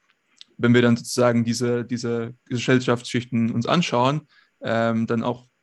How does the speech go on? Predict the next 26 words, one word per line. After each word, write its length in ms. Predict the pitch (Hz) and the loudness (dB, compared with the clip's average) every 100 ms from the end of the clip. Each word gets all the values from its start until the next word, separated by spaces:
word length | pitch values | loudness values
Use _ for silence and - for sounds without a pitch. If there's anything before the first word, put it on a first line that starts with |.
| _ | _
unter 260 | 127 123 | -4 -2
gewissen 420 | 117 113 123 123 113 | 0 -2 -2 0 0
Sachen 300 | 123 127 117 | 0 -2 -6
wie 60 | |
zum 120 | - | -6
Beispiel 240 | 117 123 120 | -6 -6 -6
Survivorship 580 | 127 123 143 135 139 - | -2 0 2 0 -4 -2
Bias, 540 | 123 123 123 123 - _ _ _ | 0 0 -2 -4 -14 _ _ _
wenn 120 | 120 | -4
wir 40 | |
uns 100 | 117 | -4
dann 80 | 120 | -4
anschauen, 560 | 117 123 123 120 117 113 | -4 -4 -2 -2 -2 -4
wir, 180 | 120 120 | -6 -8
wir 100 | 117 | -6
sehen 300 | 120 117 110 | -4 -4 -6
sozusagen 360 | 120 113 120 | -8 -4 -2
nie 160 | 117 123 | 0 0
die 300 | 117 120 117 | -2 -4 -4
ganzen 380 | 123 117 120 117 | -4 -4 -6 -8
Startups 580 | - 123 123 123 - | -4 -4 -2 -6 -8
oder 240 | 113 113 117 | -8 -6 -4
die 120 | 113 | -4
ganzen 240 | 120 117 | -4 -4
Unternehmungen, 540 | 120 117 117 117 113 113 | -4 -2 0 0 0 -4
die 280 | 110 110 | -6 -8